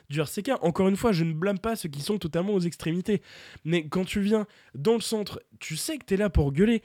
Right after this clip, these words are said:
Euh, tu vas pas me dire que tu vois mieux le match au centre que un peu sur le côté. Ça, c'est, ça, je peux pas l'entendre.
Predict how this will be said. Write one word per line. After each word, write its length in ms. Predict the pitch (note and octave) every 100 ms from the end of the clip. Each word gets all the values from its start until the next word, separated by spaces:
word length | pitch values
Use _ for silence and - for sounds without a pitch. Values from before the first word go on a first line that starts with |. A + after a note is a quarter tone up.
| - - -
Euh, 340 | C#3 C#3 C3 B2+
tu 120 | D#3
vas 60 | C#3+
pas 120 | D#3+
me 80 | F#3
dire 200 | A3+ -
que 100 | E3
tu 160 | F3+
vois 280 | D#3+ E3+ F3+
mieux 220 | F3+ G3+
le 160 | F3+ F3
match 260 | G3+ G3
au 80 | E3
centre 300 | C#3+ G#3+ G#3
que 180 | - G3
un 80 | E3+
peu 140 | E3
sur 120 | D#3+
le 40 | D#3+
côté. 280 | G3 G3 E3
Ça, 140 | D#3+
c'est, 220 | - C#3+ A#2+
ça, 160 | - E3
je 80 |
peux 120 | - D3+
pas 100 | D3+
l'entendre. 360 | E3 F3 C3+